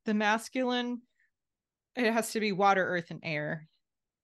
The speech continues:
Via these, the masculine principle of fiery force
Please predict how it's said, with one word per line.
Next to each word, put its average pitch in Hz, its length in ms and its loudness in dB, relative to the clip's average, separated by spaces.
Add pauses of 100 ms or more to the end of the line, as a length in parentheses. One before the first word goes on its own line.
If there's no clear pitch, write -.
(120)
Via 202 520 4
these, 180 480 0
the 175 100 -2
masculine 180 760 -2
principle 165 540 -2
of 156 100 -2
fiery 185 600 2
force 196 800 -4